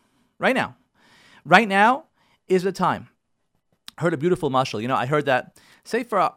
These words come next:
for argument's sake, say for argument's sake,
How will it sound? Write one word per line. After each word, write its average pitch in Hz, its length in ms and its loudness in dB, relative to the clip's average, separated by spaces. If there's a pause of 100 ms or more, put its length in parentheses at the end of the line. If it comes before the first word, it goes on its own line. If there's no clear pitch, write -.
for 160 140 -2
argument's 147 460 -2
sake, 120 360 -6 (640)
say 220 220 -8
for 208 140 -12
argument's 156 500 -4
sake, 127 380 -6